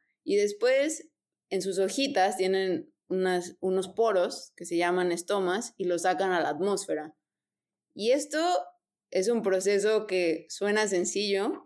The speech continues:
pero la gente se tardó un montón de tiempo en darse cuenta que los árboles en realidad estaban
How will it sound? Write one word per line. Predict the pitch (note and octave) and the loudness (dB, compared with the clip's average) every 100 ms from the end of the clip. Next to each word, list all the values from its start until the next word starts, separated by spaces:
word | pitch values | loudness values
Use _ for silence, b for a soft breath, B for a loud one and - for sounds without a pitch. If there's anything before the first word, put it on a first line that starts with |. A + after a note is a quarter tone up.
| - | -8
pero | F#3 F#3+ | 0 2
la | F3+ F3+ | 2 0
gente | G#3 G#3+ G#3+ A3+ A3+ A3+ | 0 -2 2 2 2 -2
se | - E3+ | -12 -8
tardó | - F3+ F#3 F#3+ | -2 0 2 2
un | F#3+ | 0
montón | F#3 F3+ F3+ B3+ | 0 0 0 0
de | D#4 | 0
tiempo | D#4 C4+ B3+ C4 | 0 -2 0 0
en | A#3+ | 2
darse | A3+ A#3+ B3+ | 0 0 -2
cuenta | A#3+ B3 C4 | -2 0 0
que | G3 | 2
los | E3+ E3+ | 0 2
árboles | G3+ A#3 A3 G#3 | 2 4 2 -2
en | E3+ | -2
realidad | E3 D#3+ E3 F3 | -2 0 2 2
estaban | F#3+ F#3+ F3 F3 F3 E3+ | 0 0 0 0 0 -6